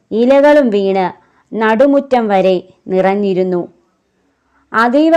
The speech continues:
ഭയത്തോടെ രാത്രി കഴിച്ചുകൂട്ടിയ ജനങ്ങളെ രാവിലെ തോണികൾ ഉപയോഗിച്ചാണ് രക്ഷാപ്രവർത്തനത്തിലൂടെ കരക്കെത്തിച്ചത്. രണ്ടു മൂന്ന് ദിവസമായി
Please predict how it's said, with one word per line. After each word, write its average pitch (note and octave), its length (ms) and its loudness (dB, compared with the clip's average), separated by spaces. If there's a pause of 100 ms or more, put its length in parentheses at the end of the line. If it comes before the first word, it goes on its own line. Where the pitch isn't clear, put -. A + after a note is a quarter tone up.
(140)
ഭയത്തോടെ A#3 640 0 (480)
രാത്രി B3+ 420 -2 (100)
കഴിച്ചുകൂട്ടിയ A3 840 -2 (180)
ജനങ്ങളെ F#3+ 540 -2 (520)
രാവിലെ G#3+ 500 0 (540)
തോണികൾ C4+ 540 2 (140)
ഉപയോഗിച്ചാണ് G3 840 -2 (480)
രക്ഷാപ്രവർത്തനത്തിലൂടെ G#3 1500 -4 (400)
കരക്കെത്തിച്ചത്. F#3 840 -4 (420)
രണ്ടു C#4+ 440 4
മൂന്ന് B3+ 360 4
ദിവസമായി A3 720 2